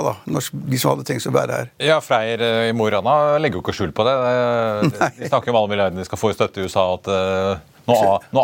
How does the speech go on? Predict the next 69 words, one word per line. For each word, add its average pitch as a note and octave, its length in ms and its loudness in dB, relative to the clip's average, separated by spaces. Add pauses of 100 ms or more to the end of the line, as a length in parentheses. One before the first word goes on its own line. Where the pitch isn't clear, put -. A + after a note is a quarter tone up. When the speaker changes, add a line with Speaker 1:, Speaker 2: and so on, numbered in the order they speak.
(160)
Speaker 2:
avventer G2 360 -2
de G#2+ 60 0
hva A2 100 0
norske A2 220 -4
og G2 80 2
europeiske F#2 420 -4
myndigheter F2 320 -4
kan G2 120 0
tilby F#2+ 340 -2
Speaker 1:
Ja, G2+ 640 -2
så D3 160 -2
jeg C3+ 80 -2
skjønner B2 160 2
ikke A#2+ 100 -2
at B2 60 -8
de A#2 60 -4
Speaker 2:
som A#2 80 0
Speaker 1:
tør B3+ 80 2
si G#3+ 240 2
det. - 100 2
Speaker 2:
motytelse. C#3+ 240 -4
Speaker 1:
Det E3+ 60 4 (100)
er, F3 140 -4
det E3 80 4
er E3+ 80 0
jo E3+ 80 4
ærlig C#3 200 -2
sagt, - 240 -4
da. - 120 0 (600)
Det E3+ 80 4
er D#3 60 2
ærlig D3 160 -2
sagt, F3 180 -2
det D3 140 -2
blir C#3+ 180 0
kanskje, D3+ 320 -4
det C#3+ 160 2
blir C3+ 160 -2
sikkert - 220 -2
kanskje D3 260 -4
noe C3+ 80 2
i C#3 60 2
Norge, C#3+ 260 2
men C#3 240 0
det, C3+ 140 0 (400)
det D#3+ 100 2
kan D#3+ 140 0
hende D3 100 0
at B2+ 80 -8
de D3 220 2
investerer C#3 340 2
da C3+ 80 0
fem A#2+ 220 -2
milliarder C3 400 0
eller B2 80 -8
ti C3 100 -2
milliarder B2 400 0
i C3+ 60 0
Mo C3+ 80 2
i - 20 2
Rana C#3 160 2
i D3+ 80 -6
stedet B2+ 140 -4
for C3 160 0
førti A#2+ 160 -2
milliarder, C3+ 260 0
det D3 80 -2
er C#3 80 0
mulig. C#3 220 0